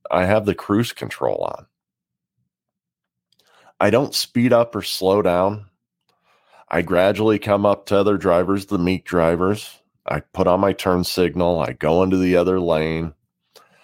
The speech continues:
I put my turn signal on, come back into the lane.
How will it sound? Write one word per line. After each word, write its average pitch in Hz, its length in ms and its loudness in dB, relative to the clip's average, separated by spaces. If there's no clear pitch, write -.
I 71 80 -4
put 92 120 0
my 87 140 0
turn 90 300 0
signal 92 420 0
on, 87 360 2
come 73 280 -2
back 78 340 0
into 80 220 -2
the 82 60 0
lane. 71 580 -4